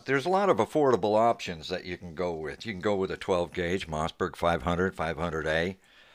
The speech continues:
Or you go with a, with a Glock, you can go nine millimeter, forty-five, whatever. And, uh,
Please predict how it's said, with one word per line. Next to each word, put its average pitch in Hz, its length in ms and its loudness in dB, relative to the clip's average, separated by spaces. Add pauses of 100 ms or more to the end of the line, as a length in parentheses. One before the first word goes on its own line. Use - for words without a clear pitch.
(320)
Or 92 200 2
you 98 80 0
go 98 220 2
with 95 200 -2
a, 87 200 -6 (100)
with 95 200 0
a 85 60 -4
Glock, 87 460 4 (180)
you 104 140 -8
can 98 140 -8
go 90 360 0
nine 95 340 0
millimeter, 92 460 -2
forty-five, 87 760 -6 (640)
whatever. 113 580 4 (600)
And, 90 400 0
uh, 85 240 0